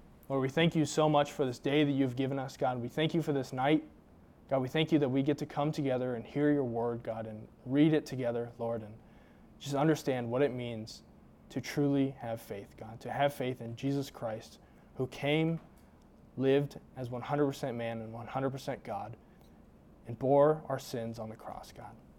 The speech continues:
We thank you that Christ died for us, God. We thank you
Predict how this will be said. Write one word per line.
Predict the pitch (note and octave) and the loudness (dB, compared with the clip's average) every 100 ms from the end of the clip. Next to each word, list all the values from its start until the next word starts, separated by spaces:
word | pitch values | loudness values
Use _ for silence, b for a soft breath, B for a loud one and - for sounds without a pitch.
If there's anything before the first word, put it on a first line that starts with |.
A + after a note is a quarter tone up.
| - | -16
We | B2+ | -12
thank | - C3+ C#3+ | -6 -4 -2
you | D#3 D#3+ E3 | 0 0 -2
that | C#3 B2 | -6 -8
Christ | - C3 B2 C3+ - | -4 0 0 0 -4
died | A2+ A#2 B2 | -2 -2 -4
for | - - | -8 -10
us, | G#3 - - - | -10 -10 -20 -14
God. | - G2 - B B B B | -12 -12 -18 B B B B
We | C3+ | -2
thank | D3+ D#3 D#3 | 2 2 2
you | E3 E3 | 2 2